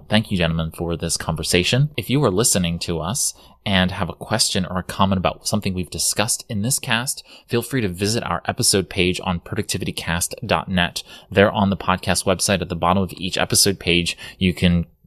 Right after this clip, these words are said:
leave a comment or a question. If you are on the episode page, you'll also find our show notes. Those have links to anything we've discussed,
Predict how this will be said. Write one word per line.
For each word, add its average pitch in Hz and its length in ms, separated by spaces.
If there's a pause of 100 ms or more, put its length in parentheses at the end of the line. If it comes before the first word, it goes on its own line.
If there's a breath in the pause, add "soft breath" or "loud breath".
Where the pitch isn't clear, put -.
(140)
leave 101 180
a - 40
comment 85 280
or 80 60
a 82 60
question. - 520 (120)
If 110 160
you 104 400
are 92 460
on 135 180
the 101 100
episode - 380
page, 85 420
you'll 107 200
also 135 340
find 95 440
our 95 200
show 107 280
notes. - 420 (260 loud breath)
Those 101 300
have 95 280
links 110 300
to - 120
anything 104 300
we've 95 200
discussed, - 600